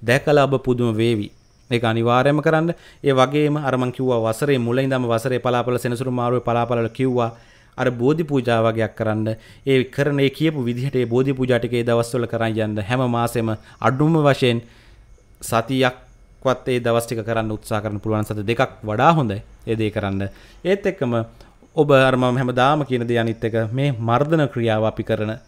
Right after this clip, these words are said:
මොකද්ද? ඔබ ආහාර වේලක් අරගෙන ඔබ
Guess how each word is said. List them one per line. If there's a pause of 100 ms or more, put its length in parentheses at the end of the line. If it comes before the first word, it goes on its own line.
(200)
මොකද්ද? (300)
ඔබ
ආහාර
වේලක්
අරගෙන (460)
ඔබ